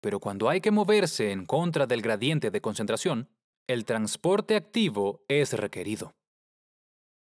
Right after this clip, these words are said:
Desde el punto de vista entrópico, es un proceso desfavorable, así que habrá un gasto de energía, por lo que ciertas proteínas, como la bomba de sodio-potasio, utilizan A T P,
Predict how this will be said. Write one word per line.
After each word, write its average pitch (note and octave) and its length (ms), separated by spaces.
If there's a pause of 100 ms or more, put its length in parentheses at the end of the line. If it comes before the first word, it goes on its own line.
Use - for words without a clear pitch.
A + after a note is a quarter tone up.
(140)
Desde D3 240
el D#3 100
punto C#4 280
de G#3+ 100
vista F3 300
entrópico, C#3 680
es C3 140
un A3 100
proceso C3+ 500
desfavorable, F#2 760 (320)
así - 260
que A3 140
habrá D#3+ 240
un F3 120
gasto A2+ 360
de A2+ 60
energía, A2+ 520 (460)
por G#2 180
lo F#2+ 80
que F#2 100
ciertas F#3 420
proteínas, F3+ 840 (240)
como G#2 240
la F#2+ 140
bomba C#3+ 320
de G2+ 120
sodio-potasio, D3+ 1000 (440)
utilizan F3 760
A F#3 260
T E3 160
P, D#3+ 340